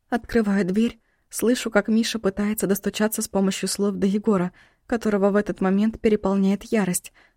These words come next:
Он словно ничего не слышит. Подавляю в себе желание броситься между ними, но и стоять в стороне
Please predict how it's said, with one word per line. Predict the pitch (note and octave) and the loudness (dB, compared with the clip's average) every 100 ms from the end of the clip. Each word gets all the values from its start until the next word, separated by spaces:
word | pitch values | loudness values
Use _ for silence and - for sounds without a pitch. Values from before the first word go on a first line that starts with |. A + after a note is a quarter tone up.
| _ | _
Он | D4 C#4 | -4 -2
словно | - G3 G#3+ | 0 2 2
ничего | G#3 G#3 - F#3+ | 2 2 0 0
не | G3+ | 0
слышит. | - G3+ F#3 G3 - _ _ _ _ _ _ _ _ _ _ | 0 -2 -6 -10 -14 _ _ _ _ _ _ _ _ _ _
Подавляю | - F3+ F#3 F#3+ G3 G3 | -8 -2 0 2 0 -2
в | |
себе | - F#3+ F#3+ | -2 0 2
желание | G3 G3 F#3+ F#3+ | 2 2 2 2
броситься | F#3 G#3 G3+ - E3+ | 2 -2 -2 -4 0
между | F3+ E3 F#3+ | 0 4 4
ними, | F3 F3 F3 - - - - | 4 2 0 -6 -18 -12 0
но | A#3 | 4
и | G#3 | 4
стоять | - G3 G3 F#3+ | 4 0 0 0
в | |
стороне | - F3 F#3 F#3 F#3+ | -2 0 2 2 0